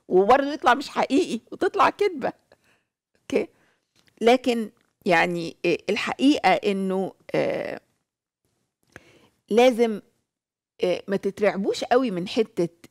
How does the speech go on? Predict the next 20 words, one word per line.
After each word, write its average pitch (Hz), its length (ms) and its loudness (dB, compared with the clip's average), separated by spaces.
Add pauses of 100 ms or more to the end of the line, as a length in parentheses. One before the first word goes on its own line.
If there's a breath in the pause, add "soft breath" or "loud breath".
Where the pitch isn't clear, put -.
(120)
آه، 147 340 0
آه، 151 160 0 (100)
إنه 170 180 -2
الستات 196 520 -2
بيطالبوا 175 540 -2
بحقهم، - 540 -8 (1120 soft breath)
لأنه 240 340 0
الإسلام 262 500 -4
بيعمل 226 500 0
ضد 165 340 -2
ده. 156 80 0 (120)
النهاردة 240 440 0
مصر 247 300 -6
بتواجه 202 580 0
مثلًا، 214 500 -4 (400 loud breath)
آه، - 340 0
كارثة 370 460 2 (180)
كبيرة 240 500 -2 (220)
اتكلمت 349 560 -2
عنها، 262 440 -2